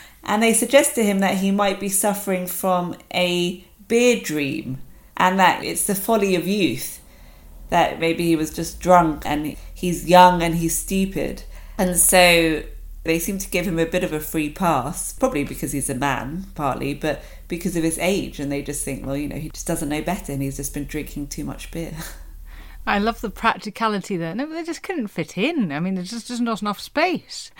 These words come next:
Speaker 2: And also, yeah, let's put it down to alcohol. No, the woman, no, no, she's definitely a witch, but the man, he's just drunk. Does that give us an insight into how the trials of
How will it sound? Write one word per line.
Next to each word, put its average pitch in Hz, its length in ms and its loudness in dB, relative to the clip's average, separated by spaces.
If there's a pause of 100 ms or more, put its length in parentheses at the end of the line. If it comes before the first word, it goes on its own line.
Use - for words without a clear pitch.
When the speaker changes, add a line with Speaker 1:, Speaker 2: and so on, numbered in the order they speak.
(280)
Speaker 2:
And 254 320 6
also, 254 320 4
yeah, 202 340 0
let's 190 120 -6
put 170 120 -4
it 160 60 -8
down 160 180 0
to 165 140 -6
alcohol. 156 460 -6 (420)
No, 269 160 4
the 220 120 2
woman, 240 320 4
no, 240 120 4
no, 202 220 4
she's 247 280 0
definitely 180 360 -4
a 170 60 -2
witch, 180 260 0
but 220 140 0
the 226 80 4
man, 233 280 6
he's 190 200 2
just 175 180 -6
drunk. 165 320 -4 (580)
Does 339 180 6
that 311 180 10
give 302 160 6
us 277 180 6
an 277 60 6
insight 240 440 4
into 208 200 0
how 214 580 2
the 190 420 0 (140)
trials 202 420 4
of 190 360 -4